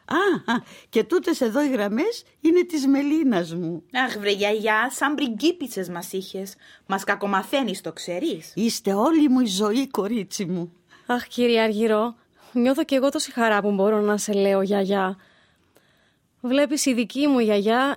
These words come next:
Speaker 3: η μαμά του μπαμπά, γιατί την άλλη τη χάσαμε πριν δύο χρόνια, είναι πολύ μακριά, αλλά δεν φεύγει ούτε λεπτό από τη σκέψη μου.
Speaker 1: Κι εγώ σε νιώθω πάντα σαν δική μου εγγονή. Και αυτές θα πρέπει να σου το έχουν πει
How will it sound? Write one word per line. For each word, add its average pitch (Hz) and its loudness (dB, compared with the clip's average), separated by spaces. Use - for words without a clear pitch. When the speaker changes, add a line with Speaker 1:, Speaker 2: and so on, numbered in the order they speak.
Speaker 3:
η 247 0
μαμά 233 2
του 262 -2
μπαμπά, 202 0
γιατί 226 -2
την 233 0
άλλη 233 0
τη 226 -4
χάσαμε 233 -2
πριν 220 -2
δύο 220 0
χρόνια, 208 0
είναι 262 2
πολύ 233 2
μακριά, 185 0
αλλά 262 4
δεν 285 2
φεύγει 285 2
ούτε 311 2
λεπτό 277 2
από 202 0
τη 196 -4
σκέψη 190 -2
μου. 180 -6
Speaker 1:
Κι - -4
εγώ 175 2
σε 262 -2
νιώθω 214 0
πάντα 254 0
σαν 233 -4
δική 269 0
μου 233 4
εγγονή. 180 -6
Και - -2
αυτές 302 0
θα 262 -2
πρέπει 277 -2
να 226 2
σου 214 -10
το 247 -2
έχουν 247 0
πει 330 0